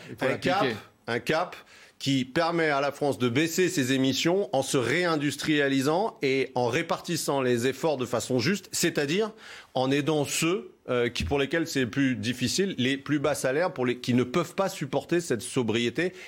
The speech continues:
Speaker 2: Et c'est normal, on peut pas leur en vouloir de dire : « Non, la sobriété, c'est pas pour nous. »
Speaker 1: Dernière question, dans votre livre, vous dites que dans cette époque qui est en train de naître et de se transformer, ce qui est important, c'est le rapport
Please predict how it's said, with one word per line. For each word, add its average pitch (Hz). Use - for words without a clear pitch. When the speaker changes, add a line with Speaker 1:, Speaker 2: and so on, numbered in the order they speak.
Speaker 2:
Et 113
c'est 131
normal, 131
on 123
peut 107
pas 147
leur 135
en 120
vouloir 131
de 117
dire : « 117
Non, 147
la 127
sobriété, 117
c'est 123
pas 117
pour 117
nous. » 107
Speaker 1:
Dernière 135
question, 117
dans 117
votre 113
livre, 110
vous 117
dites 117
que 113
dans 110
cette 120
époque 120
qui 120
est 110
en 107
train 117
de 101
naître 131
et 104
de 101
se 107
transformer, 113
ce -
qui 139
est 120
important, 117
c'est 127
le 110
rapport 147